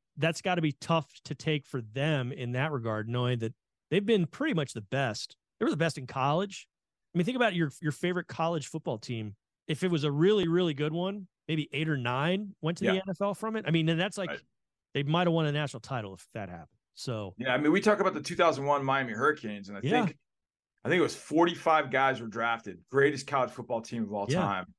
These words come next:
Speaker 2: There's a poll that ended up on Twitter, so I think it was Fox Sports put up a poll, and they put five teams. They didn't put,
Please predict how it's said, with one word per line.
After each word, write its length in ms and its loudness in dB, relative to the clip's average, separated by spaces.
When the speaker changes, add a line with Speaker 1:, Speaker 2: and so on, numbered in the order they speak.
Speaker 2:
There's 220 0
a 60 -6
poll 300 6
that 120 4
ended 100 -2
up 140 -2
on 160 -6
Twitter, 400 0
so 160 -4
I 80 0
think 60 -4
it 60 -4
was 100 -10
Fox 340 -2
Sports 300 0
put 100 -6
up 100 -2
a 60 -6
poll, 240 -4
and 80 0
they 80 -2
put 100 -4
five 320 0
teams. 360 0
They 80 -4
didn't 280 -6
put, 220 -2